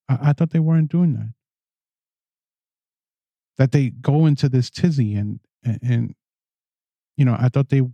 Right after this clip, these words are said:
weren't talking about sex to these kids." My, uh, but I, I, may-, you know, <laughs> what do I know? What do I, what do I know? I, I'm just a crazy guy talking into a microphone, right? What,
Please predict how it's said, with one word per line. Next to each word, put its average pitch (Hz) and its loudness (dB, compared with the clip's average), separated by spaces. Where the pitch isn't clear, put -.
weren't 135 2
talking 110 -2
about 117 -2
sex - -4
to - -4
these 104 -6
kids." - -10
My, 110 -4
uh, 117 0
but 104 -2
I, 104 -4
I, 95 -4
may-, 104 -4
you 143 -4
know, 107 -4
<laughs> - -20
what - 0
do 151 4
I 107 -2
know? 95 -10
What 262 4
do 220 -2
I, 170 0
what 254 0
do 277 4
I 143 2
know? 110 -4
I, 170 4
I'm 208 4
just 170 2
a 139 4
crazy 127 0
guy 107 0
talking 107 -2
into 107 -2
a 104 -2
microphone, 107 -6
right? 123 -2
What, 208 0